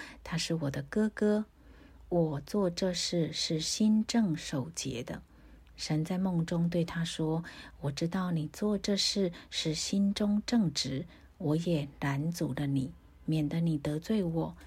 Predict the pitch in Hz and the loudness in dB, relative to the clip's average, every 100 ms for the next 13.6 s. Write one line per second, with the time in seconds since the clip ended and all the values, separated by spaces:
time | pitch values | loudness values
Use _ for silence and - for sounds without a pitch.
0 | - - - - 180 202 202 190 170 220 | -20 -20 -18 0 4 4 4 2 0 2
1 | 202 175 185 180 143 135 - 170 165 165 | 2 2 2 2 2 0 -2 2 2 2
2 | 139 - - 160 170 - - - - - | 0 -2 -2 -2 -2 -4 -8 -8 -8 -8
3 | - - - 202 175 170 175 160 165 - | -8 -8 -2 2 2 2 0 -2 -4 -10
4 | - 160 165 160 - 208 175 156 160 - | -2 0 2 -2 0 0 2 0 -2 -4
5 | - 208 - 143 - 202 214 - 151 151 | -4 -2 -2 -2 0 0 0 0 -2 0
6 | 170 180 190 - - - - - 160 156 | 0 0 0 -2 -2 -2 -2 2 2 2
7 | 156 160 139 139 - 143 - 139 - 175 | 2 2 2 -2 -2 -2 0 -2 0 0
8 | 175 - 175 180 - - - - - 165 | 0 0 -2 -2 -6 -14 -14 -8 -2 0
9 | 170 170 208 170 156 - 165 131 - 202 | 2 2 4 4 0 -2 -4 -4 -2 0
10 | 165 - - - 143 165 147 139 - 131 | -2 -6 -10 -2 2 4 2 -2 0 0
11 | 139 - 135 156 170 - - - - - | 0 -2 -2 -2 -6 -12 -20 -20 -20 -14
12 | - 156 151 139 160 175 170 170 202 202 | -2 2 4 4 2 2 0 -2 0 0
13 | 190 170 165 - 196 | 0 0 0 0 0